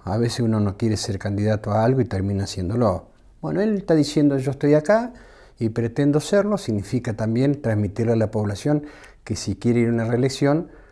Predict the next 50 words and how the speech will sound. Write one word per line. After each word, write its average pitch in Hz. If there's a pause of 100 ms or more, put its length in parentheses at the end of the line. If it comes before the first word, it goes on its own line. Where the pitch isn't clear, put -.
(160)
debe 104
ser 113
porque 104
a 95
futuro 127
él 110
cree 110
que 98 (100)
va 104
a 101
poder 110
concretar 110
muchas 110
cosas 135
que 107
le 98
va 98
a 98
dar 101 (520)
el, 87
el 95
voto 107
de 90
la 87
gente 87
o 87
el 90
acompañamiento 95
de 92
la 92
gente. 101
Así -
que 95 (440)
bienvenido 160
sea, 127
más 120
allá. 120 (180)
Mira, 208
yo 233
parto 160
de 127
una 135
cuestión, 123
él 127
tiene 127
un 117
apellido 113
de 110
mucho 104
peso 104